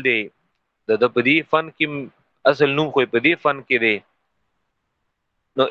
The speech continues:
ابن ابي حاتم هغه هم کذالک، همدغه د بخاري په شان دم دا کتاب لیکلی دی. کذالک هو، دا کتاب عام دی د ثقه راویانو او د ضعفاو، عام للروات الثقات والضعفاء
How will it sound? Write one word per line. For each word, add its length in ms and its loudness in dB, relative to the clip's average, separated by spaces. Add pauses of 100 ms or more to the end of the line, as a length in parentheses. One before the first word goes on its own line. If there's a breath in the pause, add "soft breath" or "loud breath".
ابن 200 0
ابي 240 0
حاتم 480 0
هغه 320 2
هم 160 -10
کذالک، 540 2
همدغه 520 0
د 100 0
بخاري 380 -2
په 220 -10
شان 320 -2
دم 180 -2
دا 140 2
کتاب 480 -2
لیکلی 380 0
دی. 200 0 (840)
کذالک 500 0
هو، 460 2
دا 160 -2
کتاب 560 -2
عام 380 0
دی 200 0 (640)
د 140 -4
ثقه 280 2
راویانو 560 -2
او 40 -2
د 180 -6
ضعفاو، 580 4 (120)
عام 260 0
للروات 680 -2
الثقات 580 0
والضعفاء 840 2